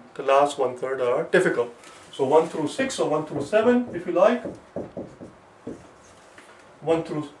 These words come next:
one through seven are easy, seven through fif-, fourteen are medium, and then fourteen through twenty are hard. The first two questions that I'm about to do, they are very simple questions,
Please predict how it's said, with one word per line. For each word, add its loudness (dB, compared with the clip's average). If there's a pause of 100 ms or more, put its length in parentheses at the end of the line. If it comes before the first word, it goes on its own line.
one -2
through -8
seven 2
are 0
easy, -2 (400)
seven -2
through -8
fif-, -8
fourteen -4
are -4
medium, -4 (680)
and -10
then -6
fourteen -6
through -10
twenty -6
are 0 (160)
hard. 2 (600)
The -8
first 4
two -6
questions -2
that 0
I'm 4
about 4
to -6
do, 2
they 0
are 0
very 6
simple -2
questions, -2